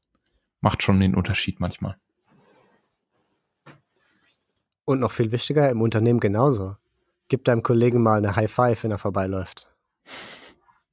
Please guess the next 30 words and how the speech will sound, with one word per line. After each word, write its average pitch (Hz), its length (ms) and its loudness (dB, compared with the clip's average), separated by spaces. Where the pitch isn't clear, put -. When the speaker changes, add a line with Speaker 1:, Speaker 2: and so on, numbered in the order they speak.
Speaker 1:
Genau. - 500 0
Oder 101 200 2
seid 95 280 0
der 101 160 2
Mensch, 101 480 0
obwohl 101 240 0
der 98 160 2
f-, - 200 -10
manchmal 98 460 0
gar 92 120 2
nicht 95 140 0
so - 120 -2
beliebt 95 340 0
ist, - 240 -2
der 101 80 2
montags 101 580 2
lächelnd 95 380 0
reinkommt 95 480 0
und 67 100 0
allen 95 340 2
High - 200 -2
Five - 320 -2
gibt. - 300 -10
Wobei 98 260 2
der 95 120 2
meistens 95 420 0
gehasst 98 420 -4
wird 101 160 -2
im 101 140 -2
Unternehmen. 104 560 -2